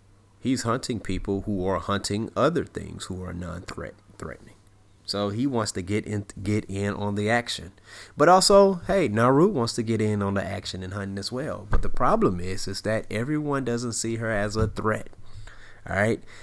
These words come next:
And the thing about it is, the folks that you don't see in life as a threat, guess what? They, they end up being the biggest threat of them all. I'm not saying you should, people who are nice to you,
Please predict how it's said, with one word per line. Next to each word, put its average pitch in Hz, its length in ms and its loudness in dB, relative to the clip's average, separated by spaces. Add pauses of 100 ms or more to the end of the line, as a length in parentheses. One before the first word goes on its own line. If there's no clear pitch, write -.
(120)
And 92 160 -2
the 92 40 -2
thing 135 260 4
about 120 320 2
it 101 100 -2
is, 95 260 -4
the - 120 -16
folks 120 380 -2
that 95 240 -4
you 113 160 0
don't 110 340 -2
see 131 280 2
in 117 360 -2
life 117 420 2
as 113 280 -4
a 101 140 -4
threat, 127 520 0 (320)
guess 117 320 -2
what? 127 360 -6 (1400)
They, 123 340 2
they 117 360 -2
end 113 280 0
up 113 220 0
being 113 320 0
the 127 160 2
biggest 135 720 2
threat 120 300 2
of 117 140 -2
them 120 180 0
all. 110 320 -6 (380)
I'm 107 160 4
not 139 160 6
saying 131 320 4
you 123 80 0
should, 110 180 -4 (300)
people 120 320 0
who 113 180 0
are 104 100 -4
nice 107 360 -2
to - 200 -2
you, 95 300 -8